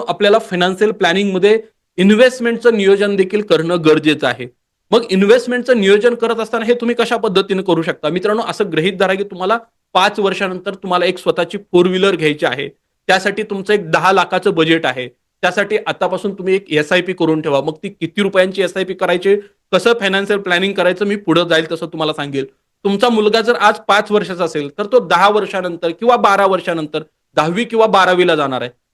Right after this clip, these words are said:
त्यावेळेला त्याच्या शिक्षणासाठी कमीत कमी सात ते आठ, दहा लाख रुपये लागणार आहेत. मग त्याचं नियोजन तुम्ही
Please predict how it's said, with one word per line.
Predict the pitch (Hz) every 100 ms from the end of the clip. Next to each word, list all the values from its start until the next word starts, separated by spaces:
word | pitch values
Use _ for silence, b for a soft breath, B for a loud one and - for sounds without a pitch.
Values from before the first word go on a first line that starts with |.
| -
त्यावेळेला | 190 214 247
त्याच्या | 240 208 233
शिक्षणासाठी | 226 - 220 220 226 226
कमीत | - 214 240 233
कमी | 226 240
सात | 240 208 208
ते | 233
आठ, | 196 202
दहा | 180 170 190
लाख | 185 180
रुपये | 175 170
लागणार | 151 147 143
आहेत. | 139 135 _ _ -
मग | 180 -
त्याचं | 196 240 233
नियोजन | 220 226 233
तुम्ही | 233 233